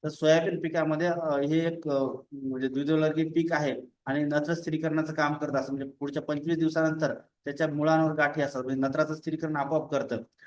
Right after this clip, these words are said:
तर यामध्ये तुम्ही फार काय करण्याची, जे काही खताची संतुलित मात्रा दिली असेल तर फार गरजेची नाही, परंतु काही जर का कमतरता दिसून येत असेल, पानांवर पिवळसरपणा दिसून येत असेल किंवा काही सूक्ष्म अन्नद्रव्याच्या कमतरतेची लक्षण दिसून येत असतील, तर ग्रेड दोनचं जे काही, अ,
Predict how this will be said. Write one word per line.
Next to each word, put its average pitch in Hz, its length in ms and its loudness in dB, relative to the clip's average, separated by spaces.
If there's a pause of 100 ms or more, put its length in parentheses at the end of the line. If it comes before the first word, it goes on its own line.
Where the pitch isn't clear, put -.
(240)
तर 156 180 -2
यामध्ये 165 440 4
तुम्ही 175 300 0 (440)
फार 165 160 6
काय 170 140 2
करण्याची, 160 360 0
जे 151 160 -2
काही 160 200 0
खताची 160 340 0
संतुलित 160 380 0
मात्रा 151 260 0
दिली 156 180 0
असेल 156 260 2
तर 160 60 -2
फार 151 260 0
गरजेची 175 320 0
नाही, 147 140 2
परंतु 156 300 -2
काही 170 400 0 (320)
जर 151 80 0
का 156 120 0
कमतरता 160 520 2
दिसून 165 340 0
येत 165 120 0
असेल, 156 180 -2
पानांवर 147 540 2
पिवळसरपणा 143 640 -2
दिसून 143 280 -4
येत 135 120 -6
असेल 139 140 -6
किंवा 147 160 -4
काही 165 320 0 (160)
सूक्ष्म 160 280 0
अन्नद्रव्याच्या 156 400 2
कमतरतेची 156 520 0
लक्षण 156 260 0
दिसून 160 260 0
येत 165 120 2
असतील, 156 420 -2 (240)
तर 156 100 2
ग्रेड 170 500 2
दोनचं 175 380 2
जे 175 180 2
काही, 175 240 2 (280)
अ, 131 60 -2